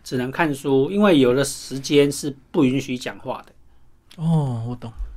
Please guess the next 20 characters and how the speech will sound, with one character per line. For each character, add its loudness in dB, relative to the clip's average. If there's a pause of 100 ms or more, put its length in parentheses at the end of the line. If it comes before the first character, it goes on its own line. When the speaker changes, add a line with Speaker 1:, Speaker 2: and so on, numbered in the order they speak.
(280)
Speaker 1:
对， 6
就 2
就 6
寝 -4
前 -4
的 -2
两 2
个 -8
小 -4
时 -14
是 -16
不 2
允 0
许 -8
你 -12
们 -16
交 -6
谈 -14
的。 -20 (240)
Speaker 2:
嗯。 -2